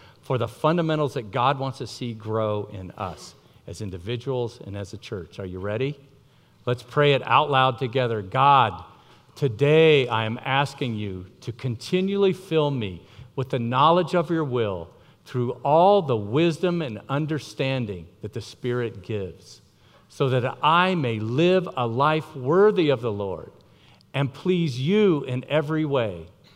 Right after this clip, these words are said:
bearing fruit in every good work, growing in the knowledge of God, being strengthened with all power according to his glorious might, so that I may have great endurance and patience.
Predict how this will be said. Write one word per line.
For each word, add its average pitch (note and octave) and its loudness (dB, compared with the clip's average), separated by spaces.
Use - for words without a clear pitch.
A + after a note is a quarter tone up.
bearing F3 4
fruit - 2
in C3 -4
every E3 2
good E3+ 0
work, D3+ 0
growing C#3+ 6
in B2 -4
the B2 -2
knowledge D#3 2
of C3+ -6
God, B2+ 2
being E3 4
strengthened D#3 -2
with A2+ -6
all E3 4
power C#3+ 2
according C3 -2
to A#2 -4
his F3 0
glorious D#3+ 0
might, G#2+ -4
so D3 2
that C3+ 0
I F3 6
may A#2 -6
have G#2+ -4
great F#3 4
endurance D#3+ -2
and A#2+ -6
patience. - -4